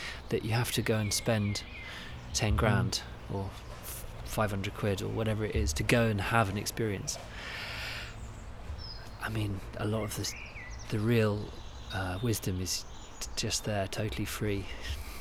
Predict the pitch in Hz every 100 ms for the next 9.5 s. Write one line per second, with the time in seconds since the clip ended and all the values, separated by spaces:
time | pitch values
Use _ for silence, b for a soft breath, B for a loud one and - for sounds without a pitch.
0 | - - - - - - - - - 113
1 | 123 110 113 110 107 113 110 101 104 104
2 | - - - - - 220 139 123 117 120
3 | 139 123 - 151 131 147 135 127 135 120
4 | 107 B B B B B B B B B
5 | B B B - - 127 110 104 95 92
6 | - - 156 - 196 139 123 - 131 135
7 | 139 120 113 - 117 113 - 135 127 139
8 | 147 143 143 139 127 120 110 131 120 -
9 | 127 135 - 156 160